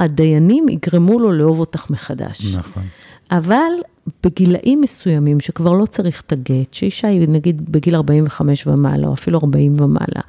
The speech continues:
Speaker 1: היא כבר לא בלחץ על גט, וכאן מת-, מתהפכות ה-, היוצרות, ולא הבעל צריך לרדוף אחרי האישה לגט, הוא בדרך כלל כבר מצא מישהי אחרת, הוא מת להתגרש, והיא מגישה תביעה לשלום בית ומדור ספציפי,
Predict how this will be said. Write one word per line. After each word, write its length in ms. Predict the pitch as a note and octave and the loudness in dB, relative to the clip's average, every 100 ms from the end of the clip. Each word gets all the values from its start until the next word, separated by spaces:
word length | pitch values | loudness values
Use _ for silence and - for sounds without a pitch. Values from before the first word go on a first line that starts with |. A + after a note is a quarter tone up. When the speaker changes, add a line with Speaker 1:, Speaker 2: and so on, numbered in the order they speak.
| - - - - | -16 -20 -20 -10
Speaker 1:
היא 80 | F3 | -8
כבר 180 | - E3 | -2 0
לא 100 | F#3 | 0
בלחץ 480 | G3 F3 - E3+ - | 0 -2 -4 -8 -6
על 60 | |
גט, 380 | C#3 C#3 D3+ D3+ D3+ | -8 -6 -6 -6 -2
וכאן 460 | D#3+ G3 - D4+ F#4 | 0 0 -2 -6 0
מת-, 160 | C4 - | 0 2
מתהפכות 640 | F#3 - - - C4 - | -2 0 -8 -6 -6 -2
ה-, 520 | A#3+ F#3 E3 D#3 D3 D3+ D3+ _ _ _ _ - _ | -2 0 0 0 -2 -4 -6 _ _ _ _ -20 _
היוצרות, 720 | - E3 D#3 - D#3+ D#3 D#3+ E3 | 0 0 0 -2 0 0 0 -6
ולא 680 | D#3+ E3+ G#3+ G#4 A4 F4+ G4+ | 0 0 0 0 0 0 -2
הבעל 520 | - F#3+ E3+ A#3 F#4 E4+ | -2 -2 0 0 2 0
צריך 320 | - E3+ - | 0 -2 0
לרדוף 400 | E3 D3+ D3 C3 | 0 2 0 0
אחרי 280 | D#3 - C#3+ | -4 -4 0
האישה 280 | C#3 C3+ D3 | 0 0 -2
לגט, 400 | C3+ C3+ C#3 C3+ | -2 -2 -4 -4
הוא 100 | - | -2
בדרך 340 | A3 G3 F3+ - | 0 0 -2 0
כלל 120 | E3+ | -2
כבר 200 | - D3 | 0 0
מצא 240 | C#3+ - | 0 0
מישהי 300 | D3+ D3 - | 0 0 -2
אחרת, 580 | C#3+ - D#3 C3+ C#3+ - - - - _ | -4 -4 -6 -4 -6 -8 -20 -20 -20 _
הוא 140 | G3 F#3+ | 0 2
מת 300 | F#3+ G3 G3+ | 2 0 0
להתגרש, 720 | E3+ D3 D3 C3+ C3+ D3+ D#3+ | -2 0 0 2 -2 -2 -6
והיא 720 | D#3 E3+ - _ _ _ C#4 F4+ F#3+ | -2 -2 -2 _ _ _ -2 0 0
מגישה 380 | F#3 F3+ - | 0 0 -4
תביעה 260 | - - F3+ | -4 0 2
לשלום 440 | F3+ F3 E3 E3 | 0 0 0 0
בית 260 | D#3 D#3 D3 | 0 0 0
ומדור 320 | C#3+ C#3 C#3+ | 0 0 -2
ספציפי, 640 | C3+ - - F#3 G#3 - | -4 -8 -4 -4 -2 -4